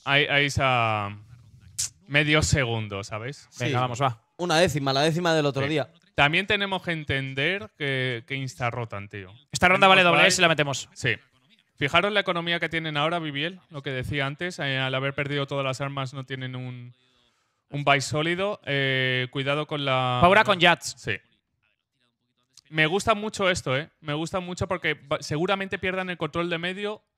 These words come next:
Speaker 1: si detectan a los T G Ven. ¿Veis? Está la Raze muy atrás.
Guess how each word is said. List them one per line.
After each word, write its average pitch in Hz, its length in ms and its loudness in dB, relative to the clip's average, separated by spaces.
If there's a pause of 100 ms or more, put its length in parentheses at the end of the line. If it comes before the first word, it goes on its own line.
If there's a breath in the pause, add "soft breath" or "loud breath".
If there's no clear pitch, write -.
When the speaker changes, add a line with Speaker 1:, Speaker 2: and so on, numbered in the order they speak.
(160)
Speaker 1:
si - 240 -6
detectan 165 480 -4
a 170 60 -4
los 135 140 -6
T 131 80 -14
G 123 160 -8
Ven. 110 280 -10 (2250)
¿Veis? 151 460 -6 (600)
Está 135 300 -2
la 160 100 2
Raze 143 400 -4
muy 120 540 -6
atrás. 156 560 -8